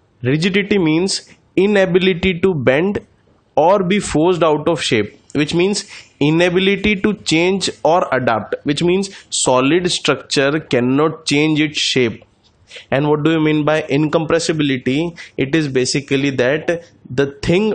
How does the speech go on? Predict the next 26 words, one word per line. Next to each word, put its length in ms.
or 140
the 160
solid 600
cannot 600
be 100
compressed. 720
If 200
it 120
is 160
compressed, 600
it 380
will 120
lose 560
all 260
its 200
shape 580
and 280
size. 480
The 100
third 340
will 180
be, 300
fourth 340
one 200
will 180
be 260